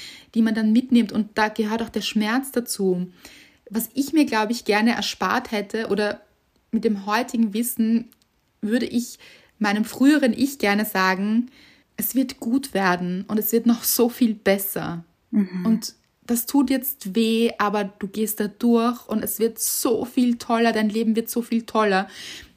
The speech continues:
Speaker 1: Weil das haben wir auch schon öfter erzählt. In dem Moment, wenn man da in diesem Schmerz hängt, dann denkt man sich, das hört nie auf und es wird nie besser und es wird auch niemand anderer kommen und es wird einfach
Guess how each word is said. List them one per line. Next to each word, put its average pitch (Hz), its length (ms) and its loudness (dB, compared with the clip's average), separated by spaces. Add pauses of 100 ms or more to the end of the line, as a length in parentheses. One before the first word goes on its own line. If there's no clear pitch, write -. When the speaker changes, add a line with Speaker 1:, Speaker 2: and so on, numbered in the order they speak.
Speaker 1:
Weil 214 160 2
das 220 140 -2
haben 220 120 2
wir 220 140 2
auch 226 100 0
schon - 140 -2
öfter - 240 -4
erzählt. 208 500 0 (380)
In 240 140 10
dem 247 160 8
Moment, 247 500 6
wenn 226 140 2
man 220 120 2
da 214 100 0
in 214 120 -2
diesem 220 180 0
Schmerz 226 460 0
hängt, 214 240 -2
dann 208 100 -2
denkt 196 220 0
man 214 100 -2
sich, 202 160 -6
das 202 200 -6
hört 214 220 2
nie 220 280 4
auf 233 560 2
und 202 260 -4
es - 180 -6
wird 233 240 0
nie 247 220 10
besser 202 720 0
und 196 120 -4
es - 180 -10
wird 202 200 -8
auch - 200 -12 (560)
niemand 233 300 4
anderer 233 280 2
kommen 220 720 0
und 208 140 -4
es - 180 -10
wird 214 200 -6
einfach 208 360 -10